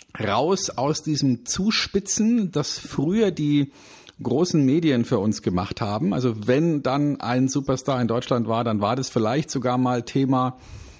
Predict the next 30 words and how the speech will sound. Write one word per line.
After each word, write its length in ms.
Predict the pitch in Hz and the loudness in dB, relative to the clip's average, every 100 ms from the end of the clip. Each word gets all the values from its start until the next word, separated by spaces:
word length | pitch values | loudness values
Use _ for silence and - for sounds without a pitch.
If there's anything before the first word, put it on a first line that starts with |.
| - - | -14 0
in 140 | 131 120 | 2 4
den 100 | 107 | 2
Tagesthemen. 920 | 160 185 165 - 104 101 123 185 - - - - - - - | 0 0 -2 0 2 2 2 0 -4 -20 -20 -20 -20 -16 -4
Ähm, 460 | 117 117 113 113 - - | 0 2 0 -2 -8 -10
damals 840 | 127 123 139 170 147 151 151 123 | -2 0 2 2 2 0 -2 -2
waren 300 | 123 151 156 | 0 0 0
diese 200 | 147 135 | 0 0
großen, 720 | 127 - 147 151 151 147 143 - | -2 0 0 2 2 2 0 -4
ich 120 | 120 | -8
sag 180 | - 123 | -4 -2
jetzt 160 | 139 - | -4 -2
mal, 320 | 120 120 117 - | 0 0 -4 -8
Zentralmedien 1300 | - 139 127 - 107 151 165 147 135 143 127 107 98 | -2 -2 -2 -4 -4 0 2 4 4 2 2 2 0
einfach 440 | 110 127 - 113 | 0 -2 -2 0
noch 220 | 120 117 - | 0 0 -2
so 260 | 120 127 | 0 0
wichtig, 480 | 131 - 139 135 - - - - | 0 -2 -4 -4 -6 -20 -18 -8
dass 260 | 110 - - | -8 -6 -2
alle 220 | 160 156 | 0 0
daraus 380 | 135 127 131 131 | 0 0 -2 0
ihre 200 | 131 123 | 0 2
Informationen 640 | 127 120 110 180 202 127 | 0 0 0 0 2 0
bezogen 400 | 104 - 104 107 | -2 -2 0 0
haben. 300 | 110 117 151 - - - | 0 0 -2 -6 -20 -4
Heute 320 | - 349 170 | 0 2 0
ist 160 | 127 | 0
es 120 | 139 - | -4 -4
vielleicht 360 | 147 135 131 | -2 -2 -2
eher 220 | 139 135 | -2 0
so, 300 | 123 151 202 | 2 2 0